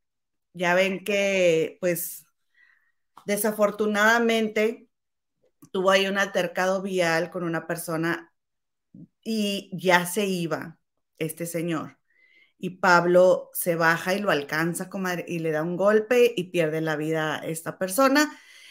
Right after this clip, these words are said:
Entonces, cambió la vida de todos. Y ¿sabes una cosa, comadre? Que todo mundo,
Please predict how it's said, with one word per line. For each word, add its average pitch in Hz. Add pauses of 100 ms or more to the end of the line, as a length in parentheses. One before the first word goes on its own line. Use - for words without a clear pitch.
(160)
Entonces, 202 (600)
cambió 214
la 226
vida 240
de 214
todos. 208 (760)
Y 214
¿sabes 240
una 277
cosa, 240
comadre? 185 (200)
Que 214
todo 214
mundo, 240